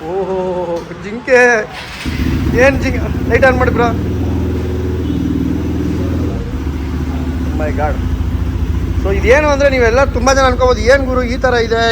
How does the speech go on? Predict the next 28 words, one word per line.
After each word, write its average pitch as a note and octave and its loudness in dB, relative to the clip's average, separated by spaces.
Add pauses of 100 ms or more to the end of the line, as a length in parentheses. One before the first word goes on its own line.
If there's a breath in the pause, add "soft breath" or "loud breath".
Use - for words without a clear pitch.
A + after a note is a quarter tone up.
(140)
ಏನು A3+ 4
ಡಿಫ್ರೆಂಟ್ A3 0
ಆಗಿದೆ G3+ 0
ಇದು?" F#3+ -2
ಇದಂದರೆ B3 0
ನಿಮಗೆ A#3+ -2 (380)
ಈ - -6 (100)
ಟೇಸ್ಟೇ C4+ 0 (100)
ಬೇರೆ. A3+ 0
ಇದು F#3 -2
ಒಂಥರ G3+ -2 (100)
ಇದೆಲ್ಲ A3 0 (120)
ಎಂಡೇರೋ B3+ 4 (840 loud breath)
ಬೈಕ್ - -2
ಥರ A3+ 4 (100)
ಮಾಡಿರೋದು, G#3 0
ಅಂದರೆ A3+ -2 (100)
ಡಾಕರ್ A#3 2 (600)
ಗಾಡಿಗಳೆಲ್ಲ G3 -2 (100)
ನೋಡಿರ್ತೀರ F#3+ -6 (120)
ನೀವು. D#3 -4 (540)
So G3 -2 (880)
ಈಗ F3+ -4 (180)
ರೀಸೆಂಟಾಗಿ G3 -4
ಸಿ-, F#3 -6
ಸಿ G3+ -6
ಎಸ್ G3 -8
ಸ್ಯಾಡ್-, F3+ -4